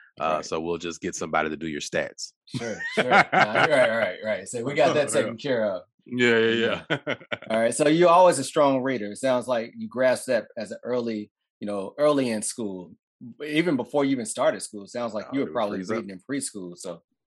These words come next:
Speaker 2: so you develop a love for reading early in life, but when did you develop a love for writing?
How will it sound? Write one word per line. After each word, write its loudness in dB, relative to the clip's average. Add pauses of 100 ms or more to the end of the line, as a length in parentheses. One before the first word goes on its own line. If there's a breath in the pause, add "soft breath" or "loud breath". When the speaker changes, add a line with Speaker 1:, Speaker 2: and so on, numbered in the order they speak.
(200)
Speaker 2:
so -2
you 0
develop 4
a 2
love 2
for -6
reading -4
early -2
in -4
life, -4
but -8
when 0
did -4
you -2
develop 2
a -8
love -2
for -12
writing? -4